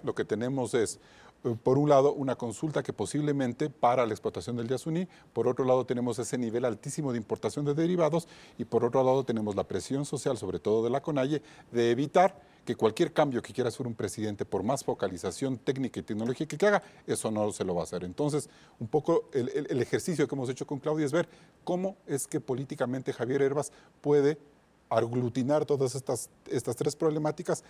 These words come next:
para solucionar un problema, eh, e-, elemental como es el de los subsidios, Javier.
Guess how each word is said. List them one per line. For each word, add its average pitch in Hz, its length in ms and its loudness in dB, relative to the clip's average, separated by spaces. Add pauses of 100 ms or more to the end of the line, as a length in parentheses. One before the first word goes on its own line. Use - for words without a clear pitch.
(160)
para 147 240 0
solucionar 160 440 -4
un 165 80 -6
problema, 165 440 0 (340)
eh, 120 380 0
e-, 135 260 4
elemental 127 460 4
como 120 200 -2
es 113 80 -2
el 113 120 0
de 101 60 -2
los 90 140 -4
subsidios, 87 520 -8
Javier. - 220 -14